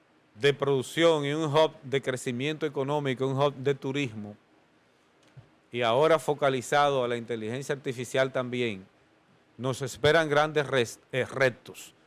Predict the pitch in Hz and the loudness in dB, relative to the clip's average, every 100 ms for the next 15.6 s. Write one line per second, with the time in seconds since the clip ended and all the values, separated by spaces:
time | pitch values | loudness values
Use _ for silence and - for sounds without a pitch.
0 | _ - 156 156 147 135 135 - 185 220 | _ 0 2 4 0 -2 -6 2 2 4
1 | 220 196 165 156 165 170 170 - 156 135 | 0 -4 -4 -4 -2 -2 -4 -4 -6 -6
2 | 104 90 _ _ _ _ _ _ 151 147 | -8 -12 _ _ _ _ _ _ -2 0
3 | 143 131 160 190 190 175 147 156 147 135 | 0 2 4 6 6 4 2 0 0 2
4 | 131 120 - - 170 139 104 - _ _ | 0 0 -2 2 4 2 -2 -12 _ _
5 | _ _ 139 170 170 170 165 156 139 - | _ _ -4 0 0 0 2 2 0 0
6 | 160 139 107 98 _ _ _ _ _ _ | 0 0 -4 -12 _ _ _ _ _ _
7 | - 139 139 135 - 131 143 170 165 180 | -2 -2 -2 -6 0 2 2 0 0 0
8 | 156 - - - - _ _ _ _ _ | 0 -2 -12 -14 -20 _ _ _ _ _
9 | 143 131 113 - 175 135 101 - - - | 2 2 -2 -2 0 2 0 -2 -12 -18
10 | _ _ _ 139 147 147 131 156 190 185 | _ _ _ -2 2 2 4 2 0 -2
11 | 143 113 - _ _ _ 156 139 135 190 | -4 -4 -8 _ _ _ 2 2 4 4
12 | 180 131 107 - _ _ _ 123 135 135 | 2 -2 -8 -16 _ _ _ 0 2 4
13 | 135 139 135 110 147 185 170 165 165 156 | 2 2 -2 -2 0 2 2 0 0 2
14 | 147 127 117 107 - 165 185 170 160 156 | 4 4 2 -4 -2 2 2 2 0 0
15 | 160 147 127 131 143 | 0 0 0 2 0